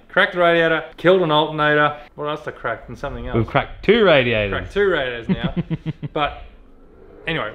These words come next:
Speaker 1: what's been happening is the engine bay in this thing is getting far too hot. The, it's, there's a lot going on in there and it's pretty cramped. And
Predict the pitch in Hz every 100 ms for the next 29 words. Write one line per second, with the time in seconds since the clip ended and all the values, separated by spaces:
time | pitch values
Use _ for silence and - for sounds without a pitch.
0 | 139 185 190 185 160 156 143 131 120 135
1 | 143 151 151 139 131 120 131 123 113 123
2 | 113 - - 147 135 - 131 110 110 110
3 | - 123 123 123 - - _ _ _ 123
4 | 131 156 156 143 131 123 120 120 120 120
5 | 117 120 123 117 113 139 117 - 123 117
6 | 113 - 120 117 117 110